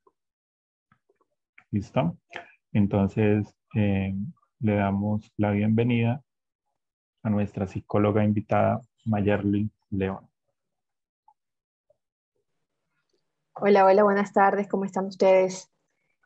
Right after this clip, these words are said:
Speaker 2: Bueno, un gusto estar aquí con ustedes, participar en esta actividad, eh, que por demás, eh, cuando Javier me, me invita, obviamente saqué tiempo, ¿no? Para,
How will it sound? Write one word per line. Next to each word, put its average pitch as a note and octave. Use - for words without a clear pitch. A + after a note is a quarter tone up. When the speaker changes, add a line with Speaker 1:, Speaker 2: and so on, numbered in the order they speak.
Speaker 2:
Bueno, F3+
un F#3
gusto B3
estar G3+
aquí A3
con A3
ustedes, A3+
participar F#3
en F#3
esta F#3
actividad, G3+
eh, G3
que G3+
por G3
demás, F#3+
eh, F#3+
cuando F3+
Javier F3+
me, F#3+
me G#3
invita, G#3
obviamente F#3
saqué F#3
tiempo, F#3
¿no? B3+
Para, E3+